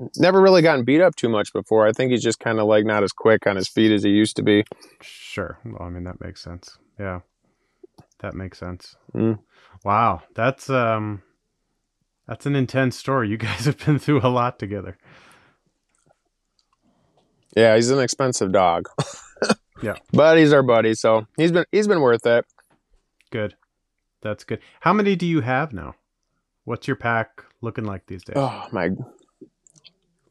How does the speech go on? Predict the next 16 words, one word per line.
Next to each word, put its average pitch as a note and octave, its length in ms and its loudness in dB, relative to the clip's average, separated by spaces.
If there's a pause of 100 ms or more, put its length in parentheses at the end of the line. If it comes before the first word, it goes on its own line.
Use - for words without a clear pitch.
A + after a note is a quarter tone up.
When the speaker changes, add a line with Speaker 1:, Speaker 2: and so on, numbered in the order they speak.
(460)
Speaker 1:
I C#3+ 40 4
usually G3+ 300 4
just D#3 180 0
take C3+ 200 0
eight A2 340 2
with G2 320 -2
me. F#2+ 180 -6 (840)
Speaker 2:
Mm-hmm. A#2+ 180 -4
Speaker 1:
I A#2+ 80 4
have, A#2+ 520 2 (400)
so D3 120 0
in C#3+ 80 0
the C#3 60 -2
wintertime, D#3+ 560 -2
I'll C3+ 180 2
run B2+ 420 -2